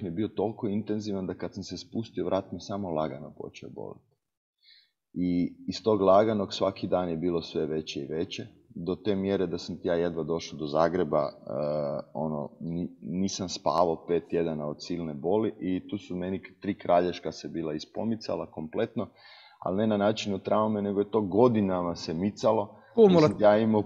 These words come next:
Speaker 1: pomake na jednom
Speaker 2: Kumulativna
Speaker 1: dijelu
Speaker 2: šteta.
Speaker 1: dvanaest milimetara, na drugom sedam i na jednom sam imao devet milimetara. I sve u kontrasmjeru. I ništa, braća su to zašarafili, stavili dva titanska diska, ali ono što se desilo nakon operacije, ja nisam ništa mogao.
Speaker 2: Hm.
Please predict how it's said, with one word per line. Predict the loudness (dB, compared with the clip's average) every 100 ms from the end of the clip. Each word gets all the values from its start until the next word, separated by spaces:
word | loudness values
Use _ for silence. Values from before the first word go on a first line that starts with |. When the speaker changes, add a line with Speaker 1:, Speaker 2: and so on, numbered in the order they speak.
| 6
Speaker 1:
pomake | 10 10 8 2 0
na | -2 -2 0 6
jednom | 8
Speaker 2:
Kumulativna | 8 6
Speaker 1:
dijelu | 6 8
Speaker 2:
šteta. | 8 6
Speaker 1:
dvanaest | 6 6 6 2
milimetara, | -2 0 0 0 0 -2
na | 0
drugom | -2 -2 -4
sedam | -2 4 4 4 0
i |
na | 0
jednom | 2 2 2 -4
sam | -6
imao | -4 -4 -2
devet | -2 -2 -6
milimetara. | -12 -12 -14 -12 -6
I | -4
sve | 2 2
u |
kontrasmjeru. | 4 0 0 -6 -10 -10 -14 -8
I | 0 4
ništa, | 4 4 -2 -2 -2 2
braća | 4 4 2
su | -8 -8
to | -4 -2
zašarafili, | -2 -2 0 4 2 2 -4
stavili | 0 2 4 4
dva | 4 4
titanska | 2 -6 -8 -6 -6
diska, | -6 -6 -8 -10 -12 -18 -18 -4
ali | 0 2
ono | 0 -2
što | -6
se | -8 -4
desilo | -4 -2 -4
nakon | -4 -4 -4 -8
operacije, | -6 -2 -2 -2 -8
ja | -6
nisam | -8 -10 -14
ništa | -14 -16 -18
mogao. | -18 -20 _ _ _ _ _ _ _ _
Speaker 2:
Hm. | _